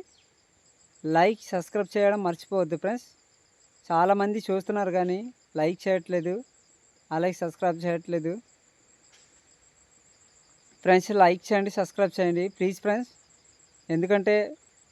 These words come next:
నాకైతే వీడియో అయితే చేయడానికి పెద్దగా అయితే రాదు. మా, చూడండి,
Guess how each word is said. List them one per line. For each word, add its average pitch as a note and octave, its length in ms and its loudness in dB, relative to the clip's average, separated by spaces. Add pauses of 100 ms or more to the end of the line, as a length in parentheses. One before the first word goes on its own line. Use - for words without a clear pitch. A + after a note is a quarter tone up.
(1400)
నాకైతే F#3 460 4 (120)
వీడియో F#3+ 240 4
అయితే G#3 160 0 (100)
చేయడానికి F#3+ 460 2 (340)
పెద్దగా F#3+ 300 0
అయితే G3 240 0
రాదు. F3 260 4 (1040)
మా, E3 140 -2 (4000)
చూడండి, G#3+ 360 2